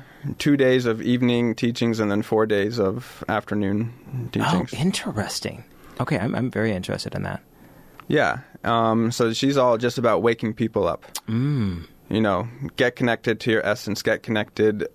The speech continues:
Speaker 1: um, to yourself, realize who you are, which is, you know, this much bigger idea than most people realize.
Speaker 2: Right.
Speaker 1: Most people,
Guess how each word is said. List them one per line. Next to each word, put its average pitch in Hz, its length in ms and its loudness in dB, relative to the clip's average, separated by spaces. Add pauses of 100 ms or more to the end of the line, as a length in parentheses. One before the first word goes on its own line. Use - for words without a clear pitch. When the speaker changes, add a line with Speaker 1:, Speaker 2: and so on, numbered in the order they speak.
(120)
Speaker 1:
um, 104 640 -2
to 123 100 -2
yourself, 95 500 0
realize 113 500 2
who 120 180 -2
you 104 220 2
are, 98 240 2 (560)
which - 200 -2
is, 104 220 0
you 107 60 2
know, 90 180 2
this - 220 -6 (140)
much 117 300 0
bigger 104 260 2
idea 98 260 2
than 90 160 0
most 95 220 -2
people 104 220 -2
realize. 98 360 2
Speaker 2:
Right. 110 340 -2
Speaker 1:
Most 107 240 -2
people, 113 400 -2